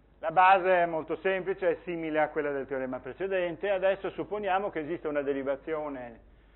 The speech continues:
leftmost con n più uno passi e che l'enunciato valga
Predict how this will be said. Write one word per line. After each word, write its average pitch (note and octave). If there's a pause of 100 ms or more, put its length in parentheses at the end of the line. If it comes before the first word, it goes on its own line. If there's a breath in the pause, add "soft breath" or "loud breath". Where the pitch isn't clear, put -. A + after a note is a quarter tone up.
(760 soft breath)
leftmost D3
con C#3+
n C#3+
più C3+
uno C#3
passi F3+
e G#3+
che F3+
l'enunciato F3
valga E3